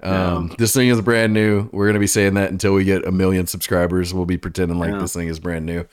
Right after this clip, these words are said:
Speaker 1: uh, just to
Speaker 2: Yeah.
Speaker 1: save ourselves the embarrassment. Nah, in all seriousness, I, I think, I think we can grow this thing. Um,
Speaker 2: Mm.
Speaker 1: I'm trying to work these algorithms, and, and I think we can have a good time with it. Um, most importantly, I just think the world needs to know about Zachary Snacks.
Speaker 2: I,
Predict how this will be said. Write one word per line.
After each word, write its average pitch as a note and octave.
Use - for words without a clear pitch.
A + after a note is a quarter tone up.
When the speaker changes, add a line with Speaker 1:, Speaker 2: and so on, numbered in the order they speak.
Speaker 1:
uh, F#2+
just F#2
to G2+
Speaker 2:
Yeah. C3+
Speaker 1:
save F2+
ourselves F2
the F2
embarrassment. D#2+
Nah, E2+
in B2+
all E3
seriousness, D#3+
I, A#2
I B2
think, G3
I C#3+
think A3
we E3+
can C#3
grow A#2
this A2+
thing. G#2+
Um, F#2+
Speaker 2:
Mm. E2
Speaker 1:
I'm F#2+
trying B2+
to A2+
work G#2+
these F#2+
algorithms, F#2+
and, E2
and F2
I F2
think F2
we F2+
can E2+
have E2+
a D#2+
good D#2
time E2
with D#2
it. D2+
Um, D#2+
most G#2+
importantly, F#2+
I F2
just A#2+
think F#2+
the G#2
world F#2
needs F#2+
to -
know F2+
about E2+
Zachary F2+
Snacks. G2
Speaker 2:
I, C#3+